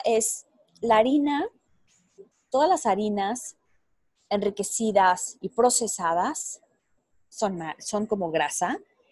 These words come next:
Y lo mejor es comprar de granos enteros, fijándose siempre en los ingredientes. Y bueno, el pan Ezequiel es, yo, y no es tan caro,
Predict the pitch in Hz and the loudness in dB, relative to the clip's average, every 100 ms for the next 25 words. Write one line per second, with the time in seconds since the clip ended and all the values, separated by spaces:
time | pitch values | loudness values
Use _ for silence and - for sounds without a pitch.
0 | _ _ _ _ - 269 311 311 - - | _ _ _ _ -2 4 4 4 -2 -4
1 | 185 165 202 - 175 - 180 170 175 190 | -2 0 -2 -8 -16 -8 -8 0 2 2
2 | 175 147 160 156 175 - - 170 160 - | -2 -2 -2 -2 -6 -14 -12 -12 -10 0
3 | 208 202 190 180 302 - - - 190 196 | 4 6 6 4 0 -8 -16 -10 -8 -6
4 | 190 185 - 208 202 196 202 208 - 180 | -8 -8 -6 -4 -4 -4 -2 0 -2 -6
5 | 160 175 165 160 160 196 220 226 208 - | -8 -10 -8 -6 -2 2 4 4 0 0
6 | 220 359 - - _ 185 185 185 175 170 | 2 2 -2 -14 _ -8 -4 -2 -2 -4
7 | - 190 196 - - 190 185 175 165 - | -2 -2 -2 -8 -10 -2 -2 -2 -4 -8
8 | - 208 190 202 226 247 262 254 220 185 | -10 -8 -4 -2 -2 -4 -6 -6 -2 0
9 | 185 208 254 | 2 2 0